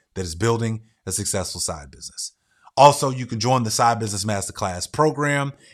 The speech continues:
as we are here to help you be able to continue to grow a high-value,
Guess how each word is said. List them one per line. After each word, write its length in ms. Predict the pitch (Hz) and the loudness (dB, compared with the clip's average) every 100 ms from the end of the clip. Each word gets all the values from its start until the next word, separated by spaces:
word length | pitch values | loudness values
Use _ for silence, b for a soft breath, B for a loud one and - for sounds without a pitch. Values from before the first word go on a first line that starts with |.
| B | B
as 140 | 85 90 | -10 -4
we 180 | 127 | -2
are 40 | 117 | -2
here 120 | 110 | -2
to 60 | 95 | -2
help 320 | 131 131 120 | -2 -2 -4
you 240 | 117 113 | -4 -4
be 100 | 110 | -2
able 140 | 104 92 | -4 -6
to 80 | |
continue 420 | - 90 - 139 131 | -8 -8 -6 -4 -6
to 80 | |
grow 400 | 113 104 98 98 b b b | -4 -2 -2 -4 b b b
a 80 | 92 | -12
high-value, 800 | 82 143 156 131 120 110 104 104 | -2 2 2 2 0 0 -6 -10